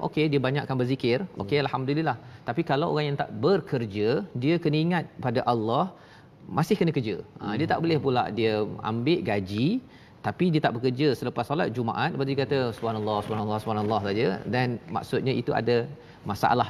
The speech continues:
Speaker 1: tersendiri.
Speaker 2: Ya.
Speaker 1: Tidak berjaya bagi umat Islam untuk menang pada akhir zaman ini, Ustaz, ya. Dan pada ayat sebelas itu Allah ceritakan tentang apakah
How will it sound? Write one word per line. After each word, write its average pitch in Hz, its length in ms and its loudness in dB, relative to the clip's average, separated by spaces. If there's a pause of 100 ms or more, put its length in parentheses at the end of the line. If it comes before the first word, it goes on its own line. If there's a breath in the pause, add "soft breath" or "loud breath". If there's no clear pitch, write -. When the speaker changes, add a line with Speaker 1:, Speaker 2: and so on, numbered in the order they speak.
Speaker 1:
tersendiri. 113 500 -2
Speaker 2:
Ya. - 240 -12 (320 loud breath)
Speaker 1:
Tidak 131 240 4
berjaya 131 400 4
bagi 113 240 0
umat 117 240 -4
Islam 110 480 -2 (240)
untuk - 240 -2
menang 123 340 2
pada 101 300 -4
akhir 101 400 2
zaman 110 400 -4
ini, 98 320 -4
Ustaz, 120 260 -4
ya. 131 140 -2 (480 loud breath)
Dan 117 240 2 (320 loud breath)
pada 120 320 2
ayat 170 240 4
sebelas 151 320 0
itu 143 160 -2
Allah 139 240 -2
ceritakan 143 760 0
tentang 123 540 -4
apakah 147 400 -2